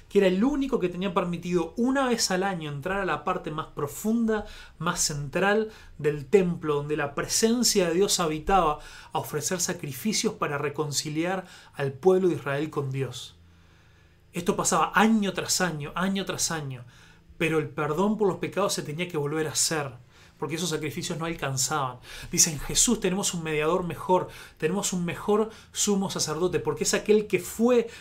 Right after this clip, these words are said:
ante la presencia de Dios y en-, se entregó a sí mismo como sacrificio,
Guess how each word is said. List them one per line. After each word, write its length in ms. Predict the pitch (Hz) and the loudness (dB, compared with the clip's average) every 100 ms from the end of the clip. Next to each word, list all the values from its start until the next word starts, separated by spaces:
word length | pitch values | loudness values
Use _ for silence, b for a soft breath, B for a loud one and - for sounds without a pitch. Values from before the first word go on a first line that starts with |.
| B | B
ante 260 | 170 151 165 | -4 -2 -2
la 120 | 156 | -2
presencia 520 | - - 208 208 185 | -2 0 2 2 2
de 80 | 170 | 2
Dios 280 | 190 - - | 2 0 -2
y 40 | |
en-, 200 | 156 139 - | -6 -8 -6
se 200 | - 170 | -2 -2
entregó 520 | 165 165 170 208 226 B B | -2 0 4 4 2 B B
a 120 | 160 - | -2 2
sí 260 | - 220 | 4 4
mismo 380 | 202 214 190 170 | 2 2 0 0
como 220 | 175 151 | -2 0
sacrificio, 800 | - 135 135 - 170 - - 127 | 0 0 -4 -6 -6 -4 -4 -8